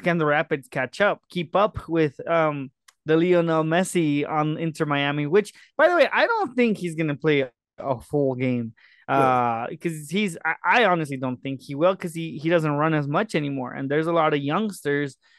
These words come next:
Speaker 1: that are itching to get on the field. And I'm, I'm not gonna say that they're gonna bench Messi 'cause he's the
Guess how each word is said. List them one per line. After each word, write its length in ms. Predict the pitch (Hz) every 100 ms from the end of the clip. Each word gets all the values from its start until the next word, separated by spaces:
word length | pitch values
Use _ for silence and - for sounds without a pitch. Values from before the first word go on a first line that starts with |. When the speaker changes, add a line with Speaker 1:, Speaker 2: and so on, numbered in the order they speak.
| _ -
Speaker 1:
that 200 | 147 143
are 580 | 143 143 135 131 131 139 - _ _ -
itching 500 | 214 - 190 151 139
to 120 | 147
get 160 | 139 143
on 160 | 139 135
the 80 |
field. 440 | 123 151 143 127 123
And 160 | 156 160
I'm, 300 | 151 165 170
I'm 220 | 151 165
not 100 | 180
gonna 220 | 180 160
say 160 | 147 160
that 160 | 156
they're 100 | 151
gonna 240 | 147 151 127
bench 360 | 127 175 185 147
Messi 300 | 139 139 135
'cause 180 | 131
he's 180 | 143 160
the 260 | 143 127